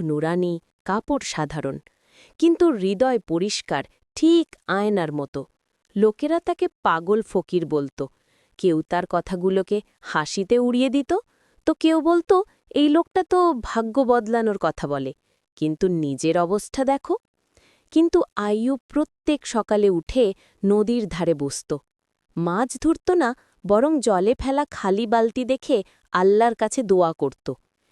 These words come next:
"হে রব, যা আমার নসিবে আছে সেটাই আমাকে দান করো,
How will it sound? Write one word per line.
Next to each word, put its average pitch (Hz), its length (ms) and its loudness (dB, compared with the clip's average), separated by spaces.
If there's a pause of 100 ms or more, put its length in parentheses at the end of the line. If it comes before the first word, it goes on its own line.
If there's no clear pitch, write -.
(220)
"হে 214 200 4
রব, 175 300 2 (440)
যা 208 520 0
আমার 196 360 0
নসিবে 185 500 0
আছে 208 400 -2 (260)
সেটাই 254 520 0
আমাকে 196 360 0
দান 160 280 -4
করো, 147 320 -4